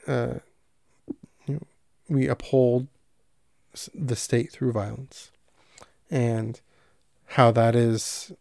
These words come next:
morally illegitimate. And so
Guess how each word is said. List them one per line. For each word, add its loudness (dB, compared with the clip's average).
morally 4
illegitimate. -6
And 0
so 2